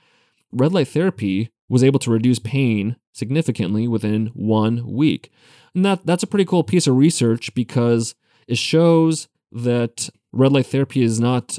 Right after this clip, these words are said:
only effective for one type of pain, let's say it's only effective for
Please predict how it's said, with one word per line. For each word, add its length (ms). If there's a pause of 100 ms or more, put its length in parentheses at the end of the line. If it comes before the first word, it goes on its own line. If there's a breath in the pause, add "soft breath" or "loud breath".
only 240
effective 380
for 240
one 600 (420)
type 260
of 160
pain, 240
let's 140
say 220 (220 soft breath)
it's 140 (120)
only 360
effective 400
for 480